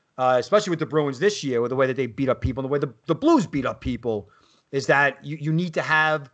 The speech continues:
the ability, not necessarily size, not necessarily be, uh, uh, you know, a brute, but to have the ability to, uh, just evade pressure, to handle physicality, and to stick handle in traffic. And that's a big thing for me,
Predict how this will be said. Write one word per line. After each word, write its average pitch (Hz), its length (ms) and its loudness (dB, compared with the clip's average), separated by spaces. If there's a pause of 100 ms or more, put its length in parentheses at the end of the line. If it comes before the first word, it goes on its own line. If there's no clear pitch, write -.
(240)
the - 100 -6
ability, 175 480 0
not 240 240 -2
necessarily 254 440 -2
size, 156 680 -4
not 175 120 -8
necessarily 160 400 -4
be, 147 500 -8
uh, 127 460 2 (520)
uh, 113 380 -4
you 123 120 -4
know, 120 180 -2
a 120 80 0
brute, 143 500 2 (380)
but 135 320 2
to 160 120 -2
have 165 300 0
the 165 80 -6
ability 165 280 -6
to, 143 200 -10
uh, 135 140 -10
just - 260 -18
evade 165 680 -2 (360)
pressure, 165 840 0
to - 120 -10
handle 190 640 -6 (240)
physicality, 165 920 -2 (300)
and 147 100 -8
to 156 140 -8
stick - 360 -2
handle 170 420 0
in 143 100 -2
traffic. 185 500 0
And 123 100 -10
that's 156 120 -8
a 175 80 -8
big 160 240 -8
thing 175 180 -8
for 139 140 -10
me, 120 340 -8